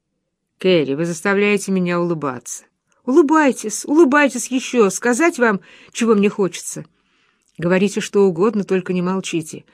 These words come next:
Сейчас я похож на библейского Саула. Без музыки вашего голоса я погибну.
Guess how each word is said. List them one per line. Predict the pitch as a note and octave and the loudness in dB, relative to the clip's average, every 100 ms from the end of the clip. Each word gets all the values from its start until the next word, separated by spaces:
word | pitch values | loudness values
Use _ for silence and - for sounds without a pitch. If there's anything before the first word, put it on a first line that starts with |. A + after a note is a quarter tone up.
| _ _ _ | _ _ _
Сейчас | - E3 G#3+ G#3+ G3 | -14 -4 -4 -2 -2
я | G3+ | -2
похож | F#3+ F#3 G#3 G#3 - - _ _ | -2 -2 -2 -2 -6 -16 _ _
на | F#3 | -2
библейского | F3+ E3 F#3+ G3 - F#3+ | 0 2 2 2 0 -4
Саула. | - F#3+ F#3+ F3 D#3 D#3 _ _ _ _ | 0 0 2 0 -2 -6 _ _ _ _
Без | - F3+ F3 | -2 0 2
музыки | G3+ F#3+ F#3+ | 2 0 -2
вашего | F#3+ F#3+ F#3+ F3+ | -2 -2 -2 -4
голоса | D#3 G#3 G#3 F#3 F3 | 0 0 0 0 -2
я | F3+ F3+ | -2 -2
погибну. | F3+ E3+ E3 E3 D3 D3 | -2 -4 -2 -6 -6 -10